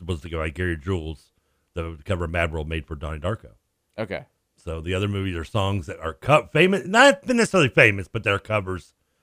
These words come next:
Speaker 1: that were done just for the movie soundtrack.
Speaker 2: Okay. I would never have guessed that, but
Speaker 1: Yeah. This was gonna be yesterday's theme, and I just got, like, a wild hair in my butt. I was like, "Let's do more covers. Let's do Weezer." <laughs>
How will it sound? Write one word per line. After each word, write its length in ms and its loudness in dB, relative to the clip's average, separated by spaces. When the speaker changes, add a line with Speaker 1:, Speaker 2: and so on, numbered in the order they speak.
Speaker 1:
that 120 2
were 80 0
done 320 2
just 240 -4
for 100 -8
the 100 -4
movie 180 -6
soundtrack. 640 -20
Speaker 2:
Okay. 280 0
I 80 2
would 120 2
never 200 0
have 100 -10
guessed 240 -8
that, 200 -20
but 180 -18
Speaker 1:
Yeah. 100 -16
This 160 2
was 80 4
gonna 140 10
be 80 8
yesterday's 420 6
theme, 180 4
and 120 4
I 20 6
just 160 0
got, 160 2
like, 140 2
a 40 -6
wild 220 0
hair 120 -2
in 60 -4
my 80 -4
butt. 200 -6
I 60 -12
was 100 -8
like, 100 -6
"Let's 140 0
do 100 0
more 160 8
covers. 360 2
Let's 120 -4
do 160 2
Weezer." 460 -2
<laughs> 260 -8